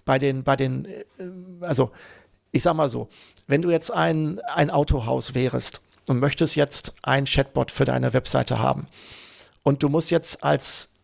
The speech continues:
und jetzt krieg-, bist du der dumme, ähm, Angestellte, der gesagt bekommt, hier im Marketing macht man Chatbot, dann wird der Praktikant hingesetzt und der soll jetzt den Chatbot pflegen in A I M L. Dann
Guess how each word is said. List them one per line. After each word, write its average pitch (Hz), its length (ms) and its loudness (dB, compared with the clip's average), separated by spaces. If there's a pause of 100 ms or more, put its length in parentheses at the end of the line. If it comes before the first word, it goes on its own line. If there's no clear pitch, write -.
(140)
und 165 180 -2
jetzt 147 180 2
krieg-, 165 160 0
bist - 180 0
du 185 40 0
der 170 160 2
dumme, 170 400 0
ähm, 151 260 0
Angestellte, 156 640 0
der 151 160 2
gesagt 143 360 -2
bekommt, 147 320 0
hier 180 180 4
im 151 120 -4
Marketing 160 540 2
macht 156 240 0
man 139 140 4
Chatbot, - 580 0
dann 143 120 0
wird 151 160 2
der 151 80 4
Praktikant 160 560 0
hingesetzt 175 520 2
und 160 120 -2
der 156 80 4
soll 156 140 2
jetzt 156 140 -2
den 151 60 0
Chatbot - 400 0
pflegen 120 340 0
in 165 140 2
A 156 200 2
I 147 100 0
M 143 160 0
L. 127 240 -2 (1080)
Dann 147 360 0